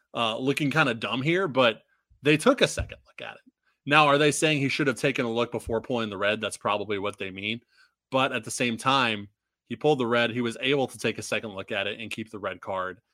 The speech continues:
I think it was an obvious red. I have no problem with that red card there. And here you go.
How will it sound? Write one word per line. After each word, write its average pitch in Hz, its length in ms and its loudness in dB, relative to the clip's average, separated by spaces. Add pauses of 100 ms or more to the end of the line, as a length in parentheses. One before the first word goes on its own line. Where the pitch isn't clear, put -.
(100)
I 113 80 -4
think 117 160 -6
it 113 40 -6
was 107 120 -6
an 117 80 -8
obvious 113 560 -2
red. 104 240 0
I 110 140 0
have 101 120 -4
no 104 160 -6
problem 98 380 -4
with 92 100 -14
that 90 160 -10
red 90 160 -14
card 87 260 -16
there. 78 100 -20 (1080)
And 110 120 -10
here 127 100 0
you 139 80 2
go. 165 240 6